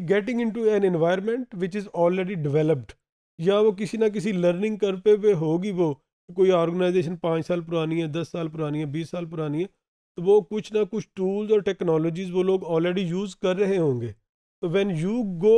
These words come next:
with your knowledge, हमारा मकसद ये है कि आपको आज ये पता हो कि माइक्रो सर्विसेज क्या है, एक्सएमएल क्या है, जेसन क्या है, Hadoop क्या है, और हो सकता है कि by the time you go to the industry, things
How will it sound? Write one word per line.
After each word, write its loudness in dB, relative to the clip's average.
with -4
your 2
knowledge, 2
हमारा 2
मकसद 0
ये 2
है 2
कि -8
आपको -2
आज 2
ये 0
पता 2
हो 6
कि 2
माइक्रो 2
सर्विसेज -2
क्या -2
है, 0
एक्सएमएल -4
क्या 0
है, 0
जेसन -2
क्या -2
है, 2
Hadoop -4
क्या 0
है, -6
और -2
हो 4
सकता 0
है 4
कि 2
by 4
the 2
time 0
you -2
go 6
to -2
the -4
industry, -2
things 2